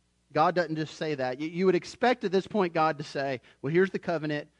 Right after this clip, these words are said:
Uh, your offspring are gonna inherit the land. It's all gonna be good." That, that's not what God does.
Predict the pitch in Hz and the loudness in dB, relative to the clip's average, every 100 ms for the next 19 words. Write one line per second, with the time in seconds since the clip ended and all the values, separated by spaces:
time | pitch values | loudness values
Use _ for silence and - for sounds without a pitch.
0 | _ 123 123 131 180 185 175 - - 175 | _ -4 -4 0 4 6 4 0 -2 -2
1 | 170 165 131 127 123 143 175 185 - 156 | 0 -2 -6 -8 -8 -4 -2 -2 -2 -4
2 | 156 156 143 120 139 147 143 139 131 123 | -4 -4 -6 -2 -2 -2 -4 -6 -4 -4
3 | 147 151 147 165 156 135 131 123 175 135 | -4 -4 -6 -6 -8 -8 -8 -6 -6 -8
4 | 117 - | -14 -20